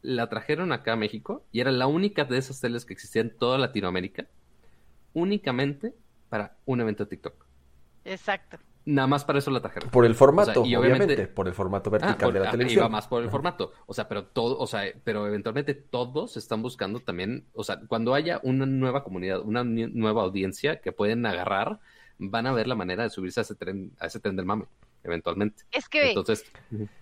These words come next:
Speaker 3: Pato,
Speaker 2: La
Speaker 3: Dani,
Speaker 2: gente que
Speaker 3: están
Speaker 2: dice
Speaker 3: dejando pasar una oportunidad de negocio en TikTok. Ya ven por qué no están ahí.
Speaker 1: Sí, no, de hecho sí.
Speaker 2: Es una locura.
Speaker 1: No, sí.
Speaker 2: Ve, o sea, la gente dice, "Es que hay puras mujeres, este, bailando en bikini, que no sé qué".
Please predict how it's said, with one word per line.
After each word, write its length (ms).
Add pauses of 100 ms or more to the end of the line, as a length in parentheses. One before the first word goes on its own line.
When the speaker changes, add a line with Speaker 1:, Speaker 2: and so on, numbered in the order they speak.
(220)
Speaker 3:
Pato, 380
Speaker 2:
La 80
Speaker 3:
Dani, 140
Speaker 2:
gente 200
que 100
Speaker 3:
están 180
Speaker 2:
dice 60
Speaker 3:
dejando 380
pasar 300
una 160
oportunidad 840
de 140
negocio 640
en 160
TikTok. 440
Ya 160
ven 180
por 160
qué 100
no 140
están 320
ahí. 240
Speaker 1:
Sí, 180
no, 200
de 80
hecho 160
sí. 80
Speaker 2:
Es 160
una 120
locura. 220
Speaker 1:
No, 80
sí. 300
Speaker 2:
Ve, 180
o 80
sea, 180 (360)
la 120
gente 280
dice, 300
"Es 160
que 80
hay 100
puras 280
mujeres, 560
este, 440
bailando 640
en 240
bikini, 480
que 100
no 120
sé 80
qué". 180